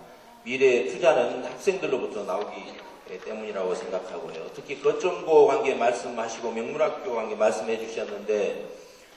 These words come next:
제가 와서 하원고등학교가 일 학급이었습니다, 실은. 근데 외지로 너무 빠져나가는 학생 수가 많아서,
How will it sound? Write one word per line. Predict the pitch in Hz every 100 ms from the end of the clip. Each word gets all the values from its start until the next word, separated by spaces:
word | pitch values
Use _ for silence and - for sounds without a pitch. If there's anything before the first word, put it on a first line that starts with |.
| - -
제가 | 147 165
와서 | 156 - 160 147 135
하원고등학교가 | - 190 208 208 190 180 165 147 131 131 123 - -
일 | 156
학급이었습니다, | 170 165 - 127 - 110 104 98
실은. | 92 87 - -
근데 | - 127 107 - - - 127
외지로 | 147 - 185 160
너무 | 139 -
빠져나가는 | - 202 202 165 131 - - - - - -
학생 | - 196
수가 | - 135
많아서, | 110 120 135 127 - 95 - - -